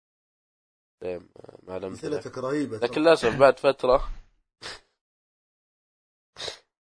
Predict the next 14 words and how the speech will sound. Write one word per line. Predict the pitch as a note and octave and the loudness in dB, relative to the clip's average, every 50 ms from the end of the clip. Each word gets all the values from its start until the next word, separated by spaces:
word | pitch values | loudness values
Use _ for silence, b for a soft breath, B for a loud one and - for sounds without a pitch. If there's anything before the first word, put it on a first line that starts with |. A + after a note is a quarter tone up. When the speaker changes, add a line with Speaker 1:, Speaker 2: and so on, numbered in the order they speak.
| _ _ _ _ - B B B B B - - | _ _ _ _ -20 B B B B B -6 -4
Speaker 1:
لكن | A2 A2 - A#2 G#2+ | -4 -4 -4 -4 0
بعد | A2 A2+ A2 A2 - | 2 2 2 2 2
فترة | - C#3 B2+ - A2 G#2 F#2+ | 0 0 0 0 0 0 2
يعني، | F#2+ F#2+ F#2+ F#2+ F#2+ F#2 F#2+ G2 F#2+ - - - - | 2 2 2 0 -2 -4 -6 -10 -12 -14 -16 -14 -8
آه، | G2 G2 G2 G2 G2 G2 G2 G2 F#2+ F#2+ F#2+ F#2+ F#2 F#2 F#2 - _ _ _ _ _ _ _ _ _ _ _ _ _ _ _ _ _ _ _ _ _ _ _ _ - - _ _ _ _ _ - | -6 -2 0 0 2 2 2 2 0 0 -2 -4 -4 -8 -10 -16 _ _ _ _ _ _ _ _ _ _ _ _ _ _ _ _ _ _ _ _ _ _ _ _ -20 -20 _ _ _ _ _ -10
يعني | - G2 G2 G2 G2 G2+ E2 - - - - - - | -8 -6 -6 -4 -6 -6 -6 -8 -10 -12 -12 -12 -6
ما | - D#3 G3 G3 | -2 0 0 0
ق-، | F3 D#3+ - | 0 -2 -4
ما | G2+ C3+ E3+ | -2 -2 -2
أسميه | - - E3+ C#3+ C3 A#2 | -2 -2 -4 -4 -2 -2
غرور، | A2 A2+ A2+ A2+ A2 A2 G#2+ A2 A#2 - - _ _ _ _ _ _ _ - | 0 0 2 2 2 2 2 0 -2 -4 -10 _ _ _ _ _ _ _ -10
بس | A#2 - - | -8 -8 -4
طمع | - - B2+ B2 A2 F#2 F2+ | 2 6 6 6 6 4 -4
يعني. | F2+ - - - - - | -10 -14 -20 -20 -20 -20